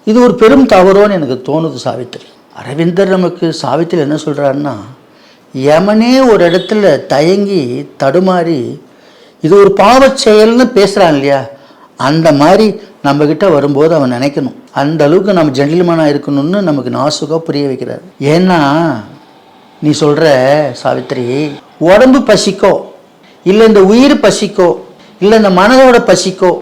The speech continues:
இல்ல இந்த சதையோட பசிக்கோ, இல்ல இந்த இதயத்தோட பசிக்கோ நீ கேக்குற மாதிரி தெரியல. நான் சத்தியவான காதலிக்கல. இந்த உயிர் நேசம் கடவுள்கிட்ட இருந்து வந்தது, திரும்ப கடவுள்கிட்டே போயிடும்.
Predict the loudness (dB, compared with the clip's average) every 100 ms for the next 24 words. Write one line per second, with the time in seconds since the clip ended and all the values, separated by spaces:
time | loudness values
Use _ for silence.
0 | -12 -20 _ _ 0 0 0 0 2 4
1 | 4 4 2 0 -2 -6 -4 -4 -6 -20
2 | _ _ 0 4 4 4 4 4 4 4
3 | 2 0 -2 -2 -6 -6 -6 -6 -6 -4
4 | -4 -4 -8 -12 -12 -12 -16 _ _ -8
5 | -2 0 2 0 0 2 2 4 2 2
6 | 2 2 0 -2 -8 -4 0 2 0 -6
7 | -20 _ _ -4 0 2 2 2 2 0
8 | 0 2 0 0 -6 -6 -14 -20 _ _
9 | -6 0 2 2 0 -2 0 0 0 -2
10 | -4 -4 -4 -6 -6 -10 -20 _ _ _
11 | _ _ -2 0 0 0 2 4 4 2
12 | -2 -2 -2 -2 -4 -8 -10 -12